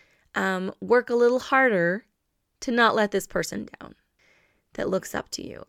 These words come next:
And what if that person was you? What if you allowed the person that looked up to you to be you?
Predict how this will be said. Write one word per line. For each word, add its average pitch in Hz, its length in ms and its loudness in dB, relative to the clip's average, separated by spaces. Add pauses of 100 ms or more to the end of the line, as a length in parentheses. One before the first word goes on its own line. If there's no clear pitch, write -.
And 226 360 2 (500)
what 285 240 2
if 330 160 0
that 294 200 4
person 285 420 2
was 269 220 0
you? 254 480 2 (480)
What 240 160 2
if 285 160 2
you 285 180 4
allowed 240 440 6
the 226 80 0
person 208 380 -2
that 190 100 -6
looked 190 220 -4
up 240 180 0
to - 140 -8
you 185 300 -4 (320)
to 302 120 -2
be 302 240 4
you? 294 360 2